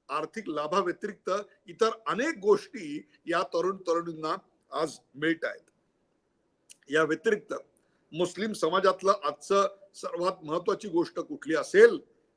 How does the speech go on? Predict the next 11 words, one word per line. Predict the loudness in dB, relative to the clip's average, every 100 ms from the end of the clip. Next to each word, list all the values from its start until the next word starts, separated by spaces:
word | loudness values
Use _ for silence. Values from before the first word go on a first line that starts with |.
| -6
तर | -6
ती | -6
म्हणजे | -10 0 0
सर्व | 0 0 0 0
पातळ्यावरच्या | -4 -8 -6 -6 -6 -10 -8 -6 -8 _ _ _ _ -6
राष्ट्रीय | -4 -4 -6 -2 2 2
नेतृत्वाच्या | 0 -10 -8 -10 -6 -6 -6 -6
विचार | -6 -4 0 2 2
असणाऱ्या | -4 -12 -14 -8 -6 -8 _ _ _
नेतृत्वाचा | -10 -8 -8 -6 -6 -4 -8
अभाव, | -8 -12 -14 -18